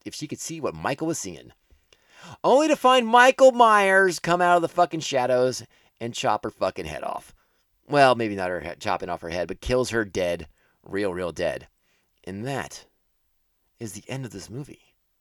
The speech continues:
And we are left with many, many a question. Mostly, the fuck you say? Because, listen, let's back it up. Let's go into the,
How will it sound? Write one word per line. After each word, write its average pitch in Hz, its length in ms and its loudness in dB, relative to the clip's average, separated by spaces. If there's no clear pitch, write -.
And 101 140 -10
we 117 100 -8
are 120 60 -6
left 139 360 -8
with 127 140 -8
many, 127 240 -8
many 135 220 -10
a 127 60 -10
question. 117 500 -14
Mostly, 127 680 -4
the 117 200 2
fuck - 380 0
you 185 140 -4
say? 196 520 2
Because, 151 720 0
listen, 226 300 -4
let's 160 140 -4
back 170 220 -2
it 175 80 0
up. 175 220 2
Let's 160 140 -2
go 196 160 2
into 190 140 0
the, 180 200 0